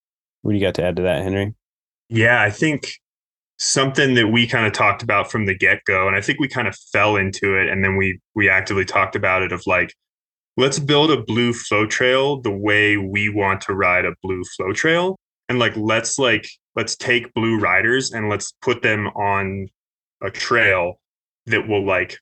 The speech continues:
Speaker 2: allow them to ride faster and feel more confident,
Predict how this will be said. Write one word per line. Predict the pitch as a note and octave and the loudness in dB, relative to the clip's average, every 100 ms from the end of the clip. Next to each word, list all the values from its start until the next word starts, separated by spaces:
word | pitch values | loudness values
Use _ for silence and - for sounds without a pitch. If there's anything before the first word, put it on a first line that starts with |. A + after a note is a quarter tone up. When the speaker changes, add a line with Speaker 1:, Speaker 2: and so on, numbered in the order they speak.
| - | -2
Speaker 2:
allow | G2+ G2 G#2+ G#2 | 0 2 2 2
them | G2 F#2+ | 0 -2
to | F#2 - G2+ | -8 -6 -2
ride | F#2+ F#2 G2 | 0 0 0
faster | G#2 F#2 F#2 - G2 F2+ | -2 -2 -4 -2 0 0
and | F2+ F2+ _ _ | -4 -10 _ _
feel | G#2 G2 F#2+ F#2 F2+ F#2 _ _ _ _ | -4 -2 0 -2 -4 -6 _ _ _ _
more | G#2+ G2 | 0 0
confident, | - G#2+ G#2+ G2+ F#2 F#2+ | 0 0 0 0 -2 -4